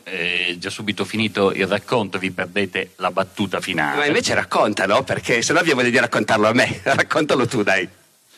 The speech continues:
Speaker 1: Ma, allora, fa più o meno così, dice... Eh, "Comoda la vita di quelli dell'aviazione,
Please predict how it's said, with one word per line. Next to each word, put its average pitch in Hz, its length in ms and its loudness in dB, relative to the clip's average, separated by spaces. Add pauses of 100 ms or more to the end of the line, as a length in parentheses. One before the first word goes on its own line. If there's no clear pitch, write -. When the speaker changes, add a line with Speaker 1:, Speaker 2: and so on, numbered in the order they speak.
(600)
Speaker 1:
Ma, 85 140 -8 (800)
allora, 107 680 2 (2500)
fa - 480 -6
più 131 140 0
o - 20 2
meno 127 640 2
così, 98 400 -2
dice... 98 500 -4 (2250)
Eh, 101 480 0 (220)
"Comoda 113 720 2
la 107 160 0
vita 107 540 0 (460)
di 104 240 -6
quelli 104 520 0
dell'aviazione, 101 1040 0